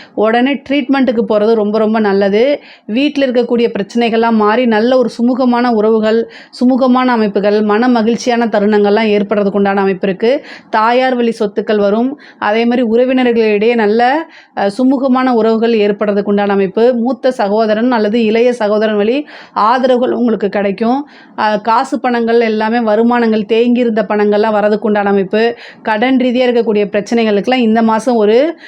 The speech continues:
நல்ல அமைப்புகள், கடனை கட்டுறதுக்கு உண்டானது, கடனை க்ளோஸ் பண்றதுக்கு உண்டான அமைப்புகள்லாம் இந்த மாசம் உங்களுக்கு இருக்குது. அதை கரெக்டா யூஸ் பண்ணிக்கோங்க. பெண்களை பொறுத்த வரைக்கும் ரொம்ப சூப்பரா இருக்கு. அதாவது வீட்ல வந்து பாத்தீங்கன்னா,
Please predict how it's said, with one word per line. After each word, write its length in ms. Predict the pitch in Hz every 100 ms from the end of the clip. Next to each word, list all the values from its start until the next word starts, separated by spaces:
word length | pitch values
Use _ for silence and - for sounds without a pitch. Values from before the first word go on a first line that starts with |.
| - -
நல்ல 300 | 208 247 254
அமைப்புகள், 480 | 220 214 208 202
கடனை 360 | 202 208 226 240
கட்டுறதுக்கு 540 | 233 185 - 247 240
உண்டானது, 460 | 220 208 202 196 214
கடனை 400 | 208 202 226 240 233
க்ளோஸ் 320 | 233 254 247
பண்றதுக்கு 240 | 220 208
உண்டான 340 | 202 202 202 196
அமைப்புகள்லாம் 440 | 196 190 202 233
இந்த 140 | 214
மாசம் 300 | 202 208 208
உங்களுக்கு 460 | 220 202 185 226 349 - - -
இருக்குது. 360 | 233 240 240 233
அதை 200 | 240 214
கரெக்டா 500 | 214 208 208 247 226
யூஸ் 180 | 226 233
பண்ணிக்கோங்க. 400 | 214 208 208 233
பெண்களை 360 | 220 240 262
பொறுத்த 240 | 233 226 214
வரைக்கும் 300 | 208 202 247
ரொம்ப 260 | 208 226 254
சூப்பரா 340 | 247 233 233 233
இருக்கு. 360 | 208 202 196 - _ _ _ _ _ - _ - - - - - - -
அதாவது 480 | 208 226 233 269
வீட்ல 320 | 233 262 262 262
வந்து 240 | 233 233
பாத்தீங்கன்னா, 440 | 233 202 208 214